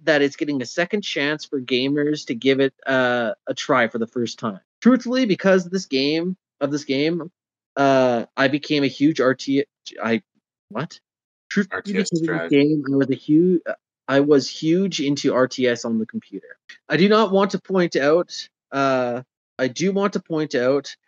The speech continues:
Speaker 1: I know not a lot agree with the graphic design of the game, making it look a bit like Link's Awakening,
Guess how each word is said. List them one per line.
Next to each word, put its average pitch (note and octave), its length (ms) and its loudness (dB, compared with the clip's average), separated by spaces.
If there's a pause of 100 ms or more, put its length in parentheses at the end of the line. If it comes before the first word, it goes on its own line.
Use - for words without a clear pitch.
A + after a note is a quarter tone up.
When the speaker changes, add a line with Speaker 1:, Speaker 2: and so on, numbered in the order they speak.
(160)
Speaker 1:
I C#3+ 140 0
know C3+ 560 0
not D3 240 0
a E3 40 4
lot C3 360 0
agree B2+ 320 -2
with C3 100 -2
the C#3+ 80 -6
graphic A2+ 460 -8
design A2+ 400 -4
of G#2+ 80 -10
the A#2 80 -8
game, G2+ 420 -8
making A2 280 -2
it A2 100 -2
look A#2+ 160 0
a A#2+ 100 0
bit A#2+ 320 2
like A#2+ 300 0
Link's A#2 280 -2
Awakening, A2+ 600 -2